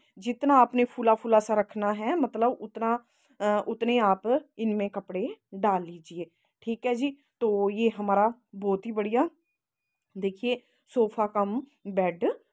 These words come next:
बन जाएगा। तो इसको ये देखिए जी, भर चुका है हमारा बढ़िया से। तो एक साइड से तो जैसे फोल्डिंग हुई थी, अ, हमने चद्दर की कर दी थी, और तो वहाँ स्टिचिंग करने की ज़रूरत नहीं पड़ी। और दूसरी साइड से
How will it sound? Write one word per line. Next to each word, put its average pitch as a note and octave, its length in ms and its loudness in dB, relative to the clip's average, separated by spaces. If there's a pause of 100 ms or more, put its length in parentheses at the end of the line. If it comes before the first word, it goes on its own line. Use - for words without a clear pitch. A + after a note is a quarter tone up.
(100)
बन F#3+ 240 0
जाएगा। F3 440 -6 (240)
तो G3 240 2
इसको A#3 460 -4
ये G3+ 180 2
देखिए F#3+ 320 -2
जी, D#4 300 -4
भर F#3 200 -2
चुका A#3 320 0
है C4 240 2 (360)
हमारा G#3+ 300 2
बढ़िया F#3+ 360 0
से। C#4+ 260 -2 (320)
तो G#3 440 0
एक A#3+ 140 -2
साइड A#3 220 2
से B3 180 -2
तो B3 120 -2
जैसे A#3 260 0
फोल्डिंग A#3 460 2
हुई B3+ 220 2
थी, G4+ 280 -4 (340)
अ, G3+ 60 -2
हमने G#3+ 360 -2
चद्दर G#3 320 -2
की G#3+ 160 -8
कर G3+ 200 -2
दी A#3+ 180 -6
थी, G4+ 220 -2 (280)
और G#3 240 2
तो A3+ 140 -4
वहाँ G#3 320 2
स्टिचिंग A#3 420 -4
करने A3+ 240 0
की A3+ 120 -4
ज़रूरत G#3 300 -4
नहीं A3 160 -2
पड़ी। C#4+ 260 -4 (240)
और G#3+ 160 2
दूसरी A3 340 -4
साइड G3 260 0
से D#4 240 -2